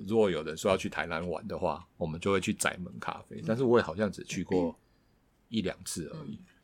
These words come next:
Speaker 1: 对啊，就是老实说，你到台南来，你去泡什么咖啡厅？你有很多地方美食或是饮料可以喝啊。
Speaker 2: 对啦，没错。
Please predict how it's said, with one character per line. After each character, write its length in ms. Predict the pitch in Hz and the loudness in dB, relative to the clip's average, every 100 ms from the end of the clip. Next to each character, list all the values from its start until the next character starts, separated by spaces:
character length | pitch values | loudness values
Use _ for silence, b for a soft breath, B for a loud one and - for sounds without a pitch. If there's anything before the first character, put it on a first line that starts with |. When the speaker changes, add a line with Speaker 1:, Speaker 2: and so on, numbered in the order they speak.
| _ _ - | _ _ -6
Speaker 1:
对 120 | 80 | -4
啊， 100 | 104 | 2
就 160 | 147 | 4
是 80 | 139 | 6
老 140 | 123 92 | 6 6
实 180 | 110 | 2
说， 180 | 104 135 | 4 6
你 140 | 123 92 | 6 6
到 160 | 113 | 4
台 160 | 107 95 | 4 2
南 160 | 98 | 2
来， 100 | 95 | 2
你 160 | 78 78 - - | 0 -4 -10 -12
去 200 | - 107 | -12 -8
泡 160 | - 87 | -4 -2
什 140 | - | -4
么 80 | 73 | -6
咖 180 | - 82 | -4 -2
啡 180 | 80 | -4
厅？ 180 | 78 - - b b b | -6 -12 -16 b b b
你 60 | 123 | 0
有 80 | |
很 240 | 143 113 87 | 2 0 2
多 220 | 113 113 | 6 6
地 200 | 110 113 | 6 4
方 200 | 104 104 | 6 6
美 240 | 101 80 | 4 2
食 320 | 78 - - 98 | -2 -6 -6 0
或 140 | 101 | 0
是 340 | 95 104 90 92 _ _ - | 2 0 0 -4 _ _ -6
饮 200 | 95 80 | -6 0
料 260 | 104 107 85 | 6 8 6
可 160 | - | 2
以 140 | 87 71 | -4 -4
喝 260 | 82 82 | -8 -8
啊。 140 | 87 - - | -10 -14 -10
Speaker 2:
对 160 | - - | -8 -8
啦， 100 | - | -10
没 120 | 160 | -10
错。 280 | - 202 | -10 -10